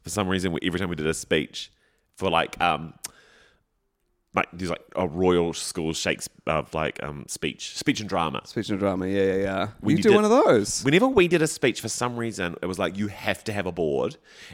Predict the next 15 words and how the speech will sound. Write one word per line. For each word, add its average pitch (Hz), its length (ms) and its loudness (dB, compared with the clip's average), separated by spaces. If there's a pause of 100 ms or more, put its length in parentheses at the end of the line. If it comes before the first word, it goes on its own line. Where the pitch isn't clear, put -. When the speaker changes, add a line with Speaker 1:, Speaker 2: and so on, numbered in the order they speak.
(100)
Speaker 1:
and 107 160 0
then 104 100 0
you 107 60 0
have 104 80 -4
to 98 60 -8
go 95 140 4
fucking 104 600 -6 (280)
crazy 92 840 -2
decorating 82 440 -4
the 82 60 -6
board. 65 400 -4
Like, 78 200 -2 (280)
not 131 160 2
just 190 220 -2 (180)
paint, 85 360 -4